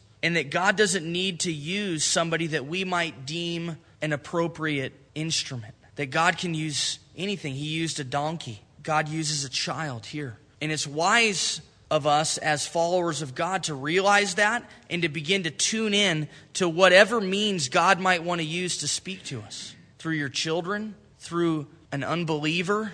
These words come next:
through somebody that you don't respect that much. See, I think it's, it's very easy for us to just listen to those that we respect and that we admire, or that we think are the instruments by which God could speak, and then to miss out on how God might want to s-,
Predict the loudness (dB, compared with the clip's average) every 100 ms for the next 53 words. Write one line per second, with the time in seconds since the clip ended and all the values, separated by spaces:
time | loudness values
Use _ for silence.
0 | -12 -20 _ -8 -4 0 2 2 0 -2
1 | -2 -2 -2 -4 -6 -4 -2 -2 0 0
2 | 0 -2 -4 -6 -10 -12 _ -6 2 2
3 | 2 0 0 -2 -8 -4 4 4 4 0
4 | -2 -4 -2 0 0 0 -6 0 2 2
5 | -2 -6 -16 -20 -2 4 4 4 -2 -2
6 | 0 4 4 4 0 2 2 2 -4 -2
7 | -4 0 4 4 4 -4 -6 -6 -4 -4
8 | -4 -4 0 2 4 2 0 -6 -20 -20
9 | _ -4 -2 -4 -6 -6 -4 -4 -6 -16
10 | _ -4 -2 -2 -4 -6 -10 -20 _ -4
11 | 0 0 0 -2 -2 0 2 0 -4 -2
12 | 0 0 -4 -8 -6 -6 -6 -6 -4 -4
13 | -4 -4 -4 -4 -4 -4 -6 -6 -6 -4
14 | -4 -4 -6 -8 -8 -8 -10